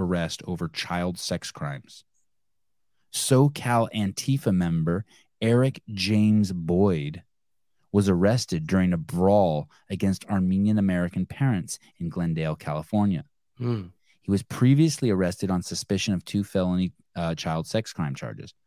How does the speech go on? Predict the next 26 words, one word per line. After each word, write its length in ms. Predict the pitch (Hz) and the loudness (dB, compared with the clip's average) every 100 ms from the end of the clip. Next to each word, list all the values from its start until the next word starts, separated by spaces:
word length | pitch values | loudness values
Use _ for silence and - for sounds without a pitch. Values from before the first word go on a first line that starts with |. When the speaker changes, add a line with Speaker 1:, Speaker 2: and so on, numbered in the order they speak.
| _ _ | _ _
Speaker 1:
uh, 80 | 98 | 0
with, 200 | 98 113 | 0 0
uh, 120 | 117 101 | 2 2
someone 300 | - 117 104 | 2 2 4
under 160 | 107 101 | 2 2
the 120 | 90 | 0
age 120 | 87 | -2
of 80 | 87 | -4
fourteen, 420 | 87 - 95 87 | -6 -6 -2 -2
by 100 | 73 | -2
the 100 | 71 | -8
way. 160 | 71 - _ _ _ _ _ _ _ _ _ _ _ _ _ _ _ _ _ _ _ _ - - _ _ _ _ _ _ - 101 | -12 -16 _ _ _ _ _ _ _ _ _ _ _ _ _ _ _ _ _ _ _ _ -20 -20 _ _ _ _ _ _ -8 -4
Guess 460 | 90 123 185 - - | 4 6 6 2 0
where 260 | 123 117 | 4 4
this 400 | 98 104 143 - | 4 2 2 0
guy 360 | - 104 107 113 | -4 -2 0 2
works? 680 | 101 92 80 - - - - | 2 2 0 -4 -8 -8 -6
Do 100 | - | -2
you 20 | |
have 80 | 101 | 2
any 140 | 113 | 2
guesses, 560 | 110 117 - 143 143 - _ - | 2 0 0 -4 -4 -10 _ -4
Souza? 420 | 147 143 156 156 _ _ _ _ - - - _ _ _ _ _ _ _ - | 0 2 0 -4 _ _ _ _ -16 -16 -18 _ _ _ _ _ _ _ 4
Speaker 2:
Where 140 | 120 | 8
he 80 | 110 | 10
works? 720 | 98 95 131 180 - - | 8 4 4 2 -4 -8